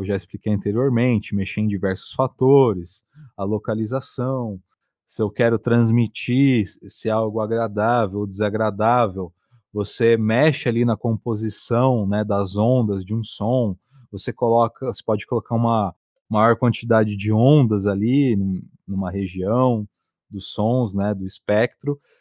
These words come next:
e esse som tende a ficar mais desagradável de ser ouvido. Tudo isso conta na hora de você criar uma história e usar, né, o potencial do som expressivo e narrativamente também.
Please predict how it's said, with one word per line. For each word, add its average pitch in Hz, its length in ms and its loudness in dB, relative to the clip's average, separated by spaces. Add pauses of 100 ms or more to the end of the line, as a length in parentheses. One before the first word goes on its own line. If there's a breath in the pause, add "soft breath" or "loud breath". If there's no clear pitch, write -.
(120)
e 95 60 -2
esse - 220 -2
som 113 340 4
tende 113 240 4
a 107 40 4
ficar - 260 -2
mais 113 320 2
desagradável 120 960 6
de 98 80 -8
ser - 160 -4
ouvido. 110 720 -8 (640)
Tudo 165 260 -2
isso 175 240 0
conta 156 720 2 (320)
na 123 140 0
hora 123 260 4
de 123 120 -8
você 127 760 -2 (320)
criar 127 260 2
uma 120 200 0
história 143 680 4
e 185 80 2
usar, 180 480 4
né, 156 200 4
o 151 80 2
potencial 135 840 0 (180)
do 127 140 -2
som 98 360 0
expressivo 147 1040 0
e 165 80 -6
narrativamente 156 1040 -6 (100)
também. 110 260 -10